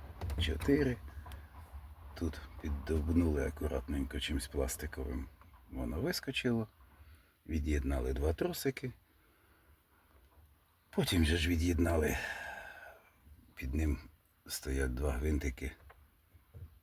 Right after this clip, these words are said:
щоб зняти декоративну накладку цю, ну, самої панелі приборів. І панель приборів потім відкручуємо. Під нею теж ви побачите, що там є, м,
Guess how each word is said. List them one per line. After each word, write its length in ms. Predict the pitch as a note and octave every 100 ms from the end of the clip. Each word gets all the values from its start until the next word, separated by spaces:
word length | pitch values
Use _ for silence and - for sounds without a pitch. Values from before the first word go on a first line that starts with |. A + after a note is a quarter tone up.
| _ _ _ _ - - -
щоб 300 | - C2+ C2+
зняти 340 | D2 C#2+ -
декоративну 680 | C2 D2+ D2 C2+ - C#2 C#2
накладку 640 | D#2+ - A#3 G#3 - D3
цю, 260 | C3+ C#3 B2+ - _ _ _ _ _ _ _ _ -
ну, 80 |
самої 440 | E2 F2 D#2 D2 C2+
панелі 440 | - C#2+ C#2+ C2
приборів. 560 | - C#2+ A#1+ A#1+ B1 B1+ _ - - - _ _
І 180 | G4+ E4+
панель 340 | B3+ F3 E3 C#3
приборів 480 | A2+ G2+ G2 F2+ D#2
потім 320 | E2 D#2+ C#2+
відкручуємо. 760 | C#2+ - E2 D#2+ - - - - - - _ _ _ _ _ -
Під 160 | D#2+
нею 320 | D#2 F2 E2+
теж 460 | C2+ C#2 C#2 C#2 -
ви 160 | - C2
побачите, 640 | B1+ - G2 - E2+ C#2
що 180 | C#2 D2
там 260 | - C#2+ B1
є, 320 | C#2 F2 - - _ _ _ - - _ _ _ _ _ -
м, 280 | - -